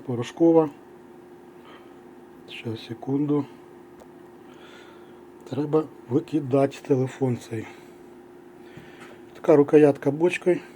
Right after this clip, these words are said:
Соти. Дуже класний матеріал. Дуже класно він в руках. От. Ну, а так, стандартний старий добрий трапор.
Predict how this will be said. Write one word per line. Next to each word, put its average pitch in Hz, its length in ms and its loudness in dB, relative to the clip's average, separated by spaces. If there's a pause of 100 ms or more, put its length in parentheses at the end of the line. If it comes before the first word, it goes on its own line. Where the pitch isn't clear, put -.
(560)
Соти. 165 480 2 (1040)
Дуже 139 280 -2
класний 139 380 0
матеріал. 143 520 -2 (440)
Дуже 131 240 -6
класно 127 360 -8
він 117 160 -6
в 113 60 -8
руках. 151 400 -6 (1600)
От. 127 480 -10 (280)
Ну, 247 160 -4
а 170 60 2
так, - 380 0 (1000)
стандартний 156 600 2
старий 160 300 4
добрий 131 300 0
трапор. 135 420 0